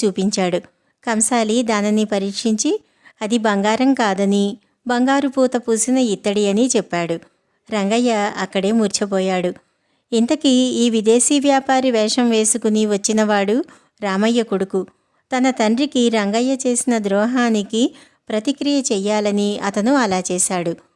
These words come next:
అతను ఇంటికి తిరిగి వచ్చి రామయ్యతో తాను చేసిన పని చెప్పాడు.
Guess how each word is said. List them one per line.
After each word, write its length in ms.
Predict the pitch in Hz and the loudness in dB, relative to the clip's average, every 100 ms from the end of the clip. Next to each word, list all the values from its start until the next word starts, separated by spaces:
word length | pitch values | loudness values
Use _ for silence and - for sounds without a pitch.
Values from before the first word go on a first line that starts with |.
| _ _ _ | _ _ _
అతను 260 | 277 294 285 | -2 2 6
ఇంటికి 380 | 277 247 247 247 | 6 4 2 0
తిరిగి 320 | 247 220 214 | 0 0 0
వచ్చి 500 | 214 208 - 208 202 | 0 -2 -2 -2 0
రామయ్యతో 760 | 202 202 214 226 214 214 202 208 - _ _ | 0 -2 -2 -2 -2 0 0 -2 -6 _ _
తాను 260 | 240 240 247 247 | -4 0 0 0
చేసిన 320 | 202 - 269 | -2 0 0
పని 280 | 277 226 202 196 | 0 -2 -2 -4
చెప్పాడు. 380 | 185 180 170 | -6 -8 -8